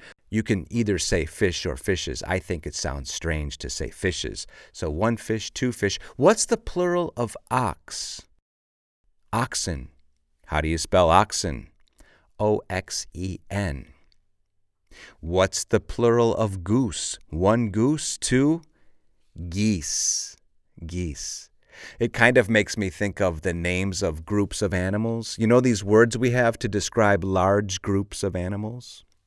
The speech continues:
What's the word for a group of birds? A flock. A flock of birds. F L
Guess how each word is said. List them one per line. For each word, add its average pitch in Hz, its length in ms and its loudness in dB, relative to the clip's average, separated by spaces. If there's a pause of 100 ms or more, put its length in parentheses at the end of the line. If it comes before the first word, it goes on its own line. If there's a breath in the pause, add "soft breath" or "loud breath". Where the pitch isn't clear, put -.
(680)
What's 135 340 2
the 147 140 4
word 107 580 6
for 101 400 4
a 90 120 -4
group 104 320 2
of 85 240 -2
birds? 85 760 2 (1000)
A 95 80 -2
flock. - 640 0 (260)
A 76 80 -8
flock - 420 -6
of 90 160 -10
birds. - 760 -10 (1300)
F 113 380 -4
L 104 320 -2